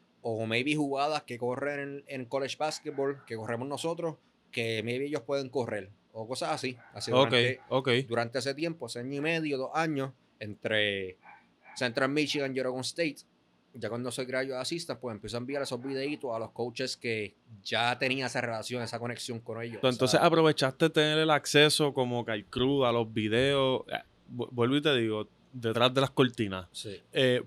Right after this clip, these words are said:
Speaker 2: para, pues, hacer tu trabajo mejor y, y seguir buscando. Y
Speaker 1: Sí.
Speaker 2: ahí solamente como que, me imagino que tú hiciste esto para todos los equipos de la N B A,
Speaker 1: Sí.
Speaker 2: para los treinta.
Speaker 1: Sí.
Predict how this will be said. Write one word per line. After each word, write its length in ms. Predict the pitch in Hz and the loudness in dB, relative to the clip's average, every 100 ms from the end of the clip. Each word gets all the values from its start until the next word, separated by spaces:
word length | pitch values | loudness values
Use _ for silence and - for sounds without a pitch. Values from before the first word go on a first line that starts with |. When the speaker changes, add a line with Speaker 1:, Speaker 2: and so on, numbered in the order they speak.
| - | -2
Speaker 2:
para, 640 | 123 123 113 110 107 101 - | 0 2 2 0 -2 -4 -2
pues, 120 | 120 | 0
hacer 260 | - - 110 | 0 -2 -4
tu 100 | 123 | -4
trabajo 340 | 135 135 151 | 0 2 2
mejor 300 | 151 156 180 175 | 2 2 2 2
y, 160 | 143 | 0
y 100 | - | -2
seguir 300 | 120 120 113 | -2 0 0
buscando. 560 | 117 143 - 113 107 104 | -2 -4 -4 -6 -6 -4
Y 60 | 127 | 0
Speaker 1:
Sí. 60 | |
Speaker 2:
ahí 360 | 117 120 196 - _ _ _ _ _ _ | 2 2 2 -2 _ _ _ _ _ _
solamente 640 | - - 151 180 196 196 190 | -6 0 4 4 2 0 -2
como 240 | 170 151 | 0 -2
que, 140 | 135 117 - _ | -2 -4 -8 _
me 60 | 131 | -4
imagino 320 | 135 147 190 | 0 2 2
que 100 | 190 | 2
tú 80 | 175 | 2
hiciste 280 | 190 190 196 | 0 2 0
esto 180 | 196 196 | 2 0
para 220 | 175 127 | 0 2
todos 160 | 139 | 6
los 100 | 180 | 6
equipos 260 | 156 185 208 | 6 4 4
de 80 | 156 | 2
la 60 | 131 | 2
N 80 | |
B 100 | 123 | 2
A, 40 | 160 | 2
Speaker 1:
Sí. 60 | |
Speaker 2:
para 160 | 143 110 | 4 2
los 160 | 110 - | 0 0
treinta. 460 | 143 143 - 95 - | 2 0 -2 -8 -10
Speaker 1:
Sí. 180 | - | -12